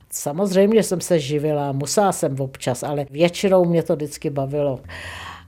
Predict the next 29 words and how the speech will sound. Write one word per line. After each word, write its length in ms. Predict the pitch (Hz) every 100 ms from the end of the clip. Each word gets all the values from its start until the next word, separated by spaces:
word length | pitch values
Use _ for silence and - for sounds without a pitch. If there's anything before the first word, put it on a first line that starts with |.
| -
No 220 | 131 -
a 20 |
co 160 | 131 165
jsem 200 | - 220
ještě 280 | 214 - 220
tak 180 | 208 190
dělala 320 | 175 190 196
v 100 | 196
tu 140 | 208
dobu? 280 | 185 180 202 202 - -
No 60 | 180
zkrátka 460 | - 214 226 -
fotky 320 | 214 214 - 226
mě 140 | 220
nikdy 300 | 214 202 214
neotiskly, 800 | 196 190 196 208 - 202 202 240 - - -
ale 180 | 156 156
já 140 | 165 180
jsem 200 | 190 190
byla 180 | 196
tím 200 | 190 202
tak, 280 | 196 190 -
eh, 340 | 185 165 156 151 107
zaneprázdněná 1120 | 120 143 165 190 185 180 180 175 196 185 185
těma 360 | 185 190 190 180
fotkama 460 | 135 165 - 180 190
těch 200 | 202 165
dětí, 340 | 175 175 185
protože 500 | 190 190 196 185 190